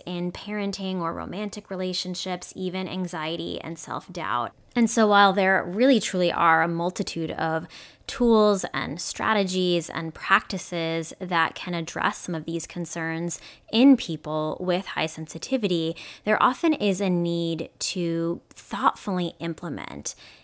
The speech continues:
these practices in ways that consider what high sensitivity means, what high sensitivity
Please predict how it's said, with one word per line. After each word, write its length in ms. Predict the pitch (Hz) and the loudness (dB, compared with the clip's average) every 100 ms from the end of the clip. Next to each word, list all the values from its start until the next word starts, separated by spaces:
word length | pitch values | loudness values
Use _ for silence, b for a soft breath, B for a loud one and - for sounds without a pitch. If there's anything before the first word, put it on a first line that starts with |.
| B | B
these 340 | 175 175 151 | -4 -2 -2
practices 800 | - 170 - 175 - 170 175 - 196 | -4 -6 -6 -6 -4 -2 -2 -2 -4
in 260 | 190 175 | -2 -2
ways 480 | 170 160 165 175 - | -2 -2 0 -2 -2
that 400 | 196 170 160 - | -4 -2 -2 -4
consider 720 | - 190 - - 233 90 - - B B | -8 -6 -4 -2 -4 -4 -6 -10 B B
what 560 | - 175 185 185 190 - | -12 -10 -6 0 2 2
high 340 | - - 160 | -2 -6 -6
sensitivity 840 | 170 - 160 165 170 180 - 175 175 | -4 -6 -6 -6 -6 -8 -8 -6 -2
means, 480 | 226 180 110 - - _ | 0 0 -4 -10 -12 _
what 360 | 185 180 185 - | -8 0 2 2
high 260 | - 190 | -2 -4
sensitivity 920 | 185 185 175 180 - 170 170 165 160 | -2 -4 -6 -8 -8 -8 -6 -4 -6